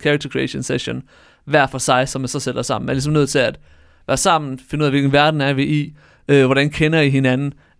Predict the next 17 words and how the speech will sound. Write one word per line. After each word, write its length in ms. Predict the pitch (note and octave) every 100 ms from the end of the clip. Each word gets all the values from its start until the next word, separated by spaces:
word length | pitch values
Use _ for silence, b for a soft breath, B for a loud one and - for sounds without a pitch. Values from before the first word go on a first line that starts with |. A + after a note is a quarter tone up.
| _
alle 200 | D#3 D#3+
sådan 160 | D3+ A#2+
nogle 160 | A2+ -
ting. 220 | B2+ - b b b b b _ _ _
Men 120 | D#3+
sådan, 160 | D3 F3
hvordan 260 | D#3 D#3 F3+
det 80 | -
egentlig 360 | G3+ F3+ C#3+
foregår 560 | C3+ - E3 E3 C#3 -
i 100 | D3+
spil, 380 | C#3 - E3+ F3+
kan 260 | - - C3
jeg 100 | B2+
ikke 220 | C3 -
rigtig 240 | - -
sige. 300 | - - D3+